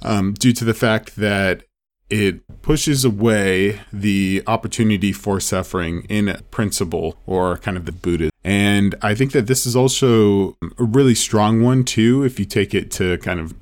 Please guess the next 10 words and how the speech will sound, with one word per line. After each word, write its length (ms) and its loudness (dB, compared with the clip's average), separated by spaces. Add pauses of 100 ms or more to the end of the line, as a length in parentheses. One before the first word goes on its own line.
n-, 380 0
you 160 0
know, 280 -6
our 520 2 (100)
thinking, 720 2
especially 400 -2
if 140 -2
you're 80 2
not 240 0
necessarily 500 -2